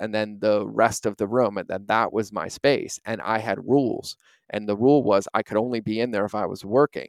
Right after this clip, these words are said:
Like, I didn't watch YouTube content in there. I didn't do anything in there. And that's how I did my environment, right? But then you also have, like, your laptop or your iPhone. Think about how cluttered those things are, like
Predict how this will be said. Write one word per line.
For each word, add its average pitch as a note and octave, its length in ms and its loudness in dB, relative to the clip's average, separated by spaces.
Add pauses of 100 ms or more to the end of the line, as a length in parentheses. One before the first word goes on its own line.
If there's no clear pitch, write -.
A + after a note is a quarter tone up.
(140)
Like, E2+ 180 -10
I F2 80 -4
didn't G#2 360 -4 (360)
watch F2+ 240 -2
YouTube B2+ 360 2
content A#2 400 0
in A2 80 -10
there. A2 200 -2
I G2+ 40 -6
didn't A2+ 220 -10
do C3 160 0
anything C3 380 -4
in - 100 -14
there. D#2+ 180 -10
And G2 80 -12
that's G#2 220 -4
how G#2+ 140 0
I G#2+ 100 -2
did G2 300 -8
my F#2+ 140 -8
environment, A2+ 640 -2
right? G2 400 -4
But G#2+ 140 -4
then A2+ 180 0
you A2 140 0
also G#2 260 2
have, G#2+ 160 0
like, A2+ 220 -6
your A#2+ 100 2
laptop C3+ 640 -2
or G#2+ 160 -2
your A2 240 0
iPhone. A#2+ 520 -2 (540)
Think B2+ 160 0
about D3 240 6
how C3+ 160 4
cluttered B2+ 480 2
those G2+ 240 0
things F2+ 260 -10
are, D2+ 140 -2
like G2 180 -8